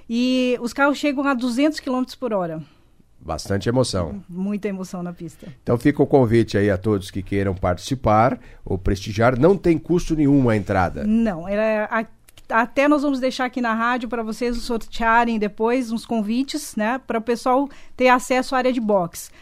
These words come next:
Speaker 1: Mas a entrada no autódromo está liberada amanhã.
Speaker 2: E essa
Speaker 1: E do-,
Speaker 2: etapa
Speaker 1: e sábado, né?
Speaker 2: São quantas etapas? Essa é a sétima pra fechar.
Speaker 1: São nove etapas ao todo, esse
Speaker 2: Você,
Speaker 1: ano.
Speaker 2: você falava, enquanto a gente acompanhava aí o repórter C B N,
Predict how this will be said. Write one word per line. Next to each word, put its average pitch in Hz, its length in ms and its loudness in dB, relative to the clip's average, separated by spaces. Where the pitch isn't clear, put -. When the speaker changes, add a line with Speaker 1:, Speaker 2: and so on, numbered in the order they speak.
Speaker 1:
Mas 254 280 4
a 285 80 4
entrada 233 640 2
no 262 200 4
autódromo 247 500 2
está 262 220 -2
liberada 226 440 -2
amanhã. 196 320 -4
Speaker 2:
E 127 160 2
essa 151 280 6
Speaker 1:
E - 20 4
do-, 120 160 2
Speaker 2:
etapa 120 340 6
Speaker 1:
e 226 120 6
sábado, 175 400 -2
né? 180 140 -8
Speaker 2:
São 180 200 2
quantas 202 360 2
etapas? 107 460 2
Essa 127 240 2
é - 20 6
a 131 60 2
sétima 165 460 0
pra 143 180 -2
fechar. 113 500 -4
Speaker 1:
São 240 280 -4
nove 277 260 2
etapas 202 480 -4
ao 202 100 -4
todo, 170 380 -12
esse 208 100 0
Speaker 2:
Você, 170 140 0
Speaker 1:
ano. 170 180 -4
Speaker 2:
você 220 220 2
falava, 139 320 8
enquanto 117 220 2
a - 20 2
gente 110 160 0
acompanhava 98 400 0
aí 92 60 2
o - 20 0
repórter 92 320 -2
C - 80 -8
B 95 120 0
N, 95 140 -2